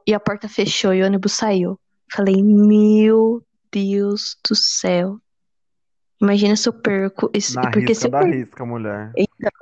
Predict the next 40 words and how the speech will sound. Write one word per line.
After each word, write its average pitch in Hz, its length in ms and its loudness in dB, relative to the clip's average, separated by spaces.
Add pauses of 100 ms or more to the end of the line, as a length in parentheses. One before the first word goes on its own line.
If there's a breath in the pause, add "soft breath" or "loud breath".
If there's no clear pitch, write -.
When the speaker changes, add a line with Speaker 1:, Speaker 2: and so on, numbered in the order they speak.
(100)
Speaker 1:
se - 180 -6
eu 269 80 0
tivesse - 320 -4
perdido 240 440 0
esse 233 300 0
também, 220 400 0
aí, 240 220 2
mano, 208 360 2
nem 247 260 0
compensava 285 720 -2
eu 175 140 -2
ir 160 120 -8
pra, 165 320 -4
pra 170 120 -6
Speaker 2:
Era 143 180 2
Speaker 1:
Campinas, - 0 -
Speaker 2:
voltar 127 260 -2
pra 131 220 -4
Speaker 1:
porque 185 60 -2
Speaker 2:
casa. 117 420 -2
Speaker 1:
assim, - 40 -6 (400)
é, 294 260 0 (320)
eu 170 80 2
ia 170 120 2
ter 202 120 -4
que - 80 -18
voltar 262 240 -2
pra 330 140 -4
casa 285 260 -2
e 277 40 0
ia 302 60 -2
perder 339 500 -2
a 381 160 -2
minha 381 300 -2
aula, 233 320 0
né? 196 200 -4 (1120)
E 202 480 4
aí 190 220 0
eu 196 80 0
peguei, 190 540 -2